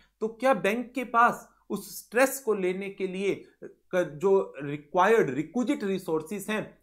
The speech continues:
वो अवेलेबल है या नहीं है। As well as the market liquidity risk। Basel three, it strengthens the regulation, supervision and the risk management of the banking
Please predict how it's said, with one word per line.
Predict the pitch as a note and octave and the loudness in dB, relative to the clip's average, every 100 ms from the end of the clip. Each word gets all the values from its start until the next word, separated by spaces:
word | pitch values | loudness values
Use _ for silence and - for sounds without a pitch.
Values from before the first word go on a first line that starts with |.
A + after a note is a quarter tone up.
| D#3+ | 0
वो | A3 | 0
अवेलेबल | - D3 C3 D3 A3 A3+ | 2 0 2 2 0 0
है | B3 C4+ C#4 | 0 -2 -4
या | C#3+ F#3+ - - - | 0 0 0 -8 -16
नहीं | A#2 G#2 A#2+ | -16 -16 -18
है। | - - _ _ _ _ _ _ _ _ _ _ _ - | -20 -20 _ _ _ _ _ _ _ _ _ _ _ 0
As | G#3 A3+ | 2 4
well | G#3 G#3+ | 2 0
as | - D#3 D3+ | 2 0 2
the | F3 D#3+ C#3 | 0 0 2
market | D3+ F3 - A3+ - C#3+ | 2 0 -4 -8 -8 -6
liquidity | C3+ - B2 C3+ G#3 - - | -6 -4 -6 -6 -8 -10 -20
risk। | F#2+ - - _ _ _ _ _ | -18 -18 -20 _ _ _ _ _
Basel | C3+ A3 A#3 E4 D4+ | 0 2 4 2 2
three, | D#3+ D3+ - _ _ _ _ _ | 2 0 -2 _ _ _ _ _
it | B3 G#3+ - _ - | -4 -4 -14 _ -10
strengthens | - - A#3+ C4+ C4+ G#3+ C#3+ - | -10 2 4 4 0 -2 -2 -2
the | D#3 D3+ | 2 4
regulation, | D3+ D3 D#3+ G3 G#3 - D3+ B2 | 4 0 0 0 0 -4 -4 -4
supervision | - E3+ F3+ E3 G3+ A3 G#3+ C3+ - _ _ - | -8 -4 0 0 -2 -2 -2 -4 -8 _ _ -4
and | E3+ | 0
the | E3+ D#3 | 2 4
risk | G#3 D4 - | 2 0 -2
management | F3+ D#3+ D#3 D3 D3+ F3 F3 | 2 2 2 -2 -4 -4 -2
of | C3 - | -4 -4
the | G3+ - C3 A#2+ | -10 -10 -8 -4
banking | A#2+ B2+ E3+ | -4 -6 -14